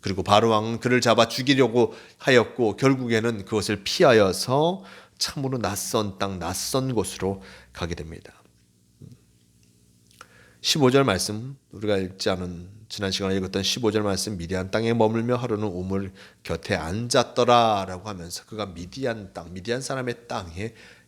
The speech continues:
거하게 되었습니다. 미디안 사람은 누구입니까? 바로 아브라함의 한 서자들이었습니다. 서자들 가운데 한 사람, 그가 이 미디안 사람,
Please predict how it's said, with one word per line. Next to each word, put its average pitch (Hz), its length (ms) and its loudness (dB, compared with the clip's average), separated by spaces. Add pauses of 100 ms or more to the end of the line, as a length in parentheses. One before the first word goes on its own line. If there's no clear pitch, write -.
거하게 95 340 -6
되었습니다. - 520 -8
미디안 123 360 2
사람은 151 460 -2
누구입니까? 95 840 -10 (320)
바로 87 240 -8
아브라함의 107 1080 -2 (520)
한 120 360 -10 (1300)
서자들이었습니다. - 1120 -6
서자들 104 500 0
가운데 90 340 -8
한 131 180 -8
사람, 113 340 -8
그가 117 360 0 (340)
이 95 120 -2
미디안 98 500 4
사람, 95 420 -4